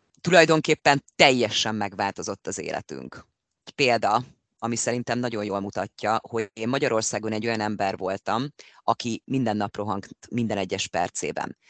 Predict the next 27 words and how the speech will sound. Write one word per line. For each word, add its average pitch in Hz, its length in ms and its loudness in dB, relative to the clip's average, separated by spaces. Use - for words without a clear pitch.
Tehát 113 220 2
én 127 100 4
a 123 40 4
telefont 120 760 2
a - 80 -6
kocsiban 113 480 -2
sem 98 240 -4
tettem 78 480 -8
le, 73 140 -4
folyamatosan 107 720 -4
beszéltem, 95 600 -4
folyamatosan 104 560 -4
intézkedtem, 95 760 -4
mentem, 101 440 -2
jöttem, 98 440 -2
nem 117 200 0
volt 113 220 0
lehalkítva, 101 640 -2
kellett, 113 340 -2
éjszaka 107 380 -2
fölvettem 92 500 -2
a 92 40 0
telefonomat, 90 640 -4
folyamatosan 101 760 -2
pörögtem 95 420 -4
megállás 90 600 -2
nélkül. - 480 -6